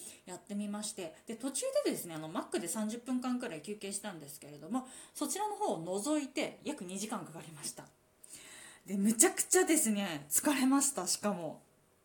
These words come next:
ね。あの、人によって体力が違うから、どうとかっていうことは言えないんですけれども、自分がですね、どの程度歩けるかっていうのをですね、ちょっと考えておいた方が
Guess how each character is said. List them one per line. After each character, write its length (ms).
ね。 400
あ 60
の、 100
人 220
に 60
よ 60
っ 40
て 120
体 60
力 440
が 100
違 40
う 60
か 120
ら、 320
ど 240
う 60
と 80
か 100
っ 140
て 80
い 20
う 40
こ 100
と 100
は 60
言 180
え 40
な 100
い 80
ん 100
で 100
す 140
け 80
れ 140
ど 100
も、 220
自 240
分 100
が 260
で 80
す 120
ね、 100
ど 140
の 60
程 280
度 80
歩 220
け 120
る 100
か 100
っ 60
て 120
い 60
う 20
の 120
を 40
で 100
す 100
ね、 120
ち 100
ょ 60
っ 20
と 80
考 80
え 100
て 180
お 120
い 40
た 100
方 180
が 160